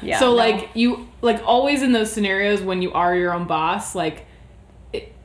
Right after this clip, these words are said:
Speaker 2: it is fantastic to just, like, I mean, we've done this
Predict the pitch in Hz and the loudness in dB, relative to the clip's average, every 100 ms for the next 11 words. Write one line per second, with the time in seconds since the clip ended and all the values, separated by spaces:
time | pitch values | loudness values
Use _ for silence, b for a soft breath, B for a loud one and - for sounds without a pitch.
0 | - 233 214 240 226 190 - - - - | -4 0 2 2 2 0 -6 -16 -20 -14
1 | - 214 185 208 208 170 190 175 - 196 | -2 -2 0 0 0 -2 -6 -6 -6 -6
2 | 170 180 175 185 175 - 202 190 185 190 | -2 -4 -4 -2 -4 -2 -4 -4 -6 0
3 | 233 240 214 185 185 196 - | 0 2 0 -2 -2 -4 -8